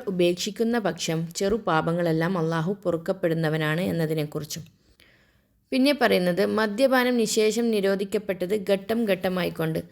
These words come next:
അതുപോലെ ലഹരി ബാധിച്ചാൽ നമസ്കാരത്തെയും നമസ്കാര സ്ഥലമായ പള്ളികളെയും സമീപിക്കരുത് എന്നുകൂടി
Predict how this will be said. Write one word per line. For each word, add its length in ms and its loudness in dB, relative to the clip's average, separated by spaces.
അതുപോലെ 420 4
ലഹരി 360 2
ബാധിച്ചാൽ 600 2
നമസ്കാരത്തെയും 920 0
നമസ്കാര 640 0
സ്ഥലമായ 520 0
പള്ളികളെയും 720 2
സമീപിക്കരുത് 800 -2
എന്നുകൂടി 460 0